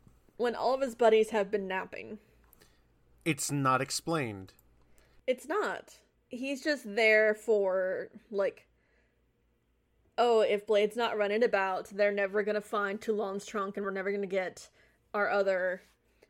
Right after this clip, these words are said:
Speaker 1: puppets like Pinhead or Tunneler and, or Six Shooter."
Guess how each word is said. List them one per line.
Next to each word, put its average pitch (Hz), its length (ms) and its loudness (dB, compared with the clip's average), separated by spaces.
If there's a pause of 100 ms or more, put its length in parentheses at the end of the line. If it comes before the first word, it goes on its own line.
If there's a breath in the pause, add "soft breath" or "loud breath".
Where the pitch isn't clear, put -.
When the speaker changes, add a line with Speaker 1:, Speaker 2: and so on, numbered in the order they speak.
Speaker 1:
puppets 196 560 -2
like 196 280 -2
Pinhead 202 680 0
or 190 140 0
Tunneler 196 500 0
and, 190 200 -10
or 196 140 -4
Six - 280 -6
Shooter." 185 480 -6